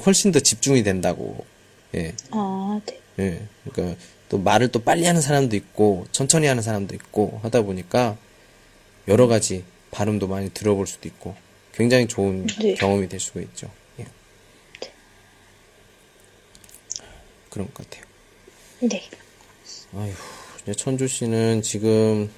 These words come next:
Speaker 1: 아산인가요? 거기, 거기 근처 그 대학교에 있으면서 참
Speaker 2: 네.
Speaker 1: 한국에 대한 좀 안 좋은 인상만 자꾸 보는 것 같아서 참 미안합니다.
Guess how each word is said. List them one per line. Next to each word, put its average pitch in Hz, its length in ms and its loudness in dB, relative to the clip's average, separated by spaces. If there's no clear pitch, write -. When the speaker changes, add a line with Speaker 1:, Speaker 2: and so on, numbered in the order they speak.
Speaker 1:
아산인가요? 107 640 2
거기, 110 340 2
거기 107 160 2
근처 113 380 2
그 98 140 0
대학교에 107 460 2
있으면서 98 960 0
참 101 220 2
Speaker 2:
네. - 80 6
Speaker 1:
한국에 156 540 6
대한 117 580 4
좀 107 260 0
안 107 220 2
좋은 160 280 8
인상만 127 440 2
자꾸 113 300 -2
보는 117 280 0
것 110 140 2
같아서 107 240 -2
참 113 180 0
미안합니다. 113 580 6